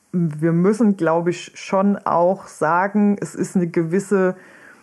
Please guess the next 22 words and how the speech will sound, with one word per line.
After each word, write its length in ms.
Medienmündigkeit 2000
da 80
drin 380
oder 160
eine 160
gewisse 320
Medienkompetenz 920
darin, 460
wenn 680
Kinder 460
und 180
Jugendliche 680
Medien 640
mit, 280
vor 240
allem 220
mit 160
zunehmendem 640
Alter 400
auch 180
dazu 380
nutzen, 600